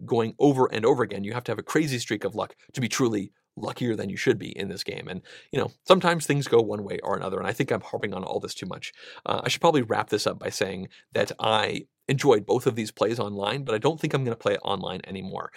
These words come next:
Uh, the thing that really hit me in our five-hour, four-player game was that part of the reason I loved playing Eclipse was we'd have everyone over, and it would take, you know, four to six hours to play the game, and we would order pizza, and we'd have snacks, and we'd be drinking beer, and we'd be talking, and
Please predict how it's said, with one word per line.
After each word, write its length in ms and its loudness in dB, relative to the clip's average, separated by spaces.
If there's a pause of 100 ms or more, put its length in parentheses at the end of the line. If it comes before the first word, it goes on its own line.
(280)
Uh, 100 -6
the 100 -6
thing 140 4
that 100 4
really 180 2
hit 220 -6
me 220 -4
in 100 -6
our 100 0
five-hour, 960 -2
four-player 560 2
game 360 -4 (280)
was 160 0
that 220 8 (420)
part 160 6
of 20 -6
the 60 -4
reason 200 2
I 80 2
loved 360 0
playing 220 -4
Eclipse 440 2 (260)
was 180 2
we'd 140 2
have 220 -4 (220)
everyone 400 6
over, 380 4
and 100 0
it 60 -2
would 100 -2
take, 320 -2 (140)
you 80 -2
know, 100 -2
four 280 6
to 60 0
six 240 0
hours 260 4
to 60 -16
play 140 -2
the 80 -8
game, 260 4 (300)
and 140 -2
we 100 0
would 240 4
order 240 -2
pizza, 440 2
and 120 2
we'd 120 -2
have 120 -6
snacks, 420 0
and 60 -4
we'd 100 -4
be 60 -10
drinking 300 -6
beer, 320 0
and 80 0
we'd 100 -4
be 80 -12
talking, 540 2
and 120 -2